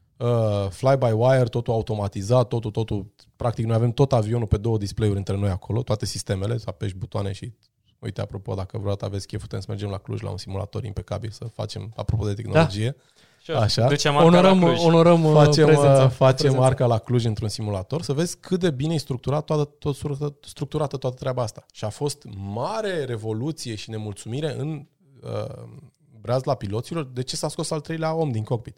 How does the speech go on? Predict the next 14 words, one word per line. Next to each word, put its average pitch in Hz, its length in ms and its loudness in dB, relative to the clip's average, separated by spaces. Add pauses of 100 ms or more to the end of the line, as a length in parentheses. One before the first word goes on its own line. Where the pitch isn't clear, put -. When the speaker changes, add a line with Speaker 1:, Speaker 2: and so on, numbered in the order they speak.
Speaker 1:
că - 100 -12
au 113 40 -2
rămas 127 200 0
doar 135 140 2
doi. 123 220 -4 (840)
Eu 156 220 0
cred 180 220 -4
că - 80 -6
în 151 80 0
timpul 165 220 -6
vieții 143 260 -4
noastre 147 260 -4
vom 139 220 -2
vedea, 127 720 2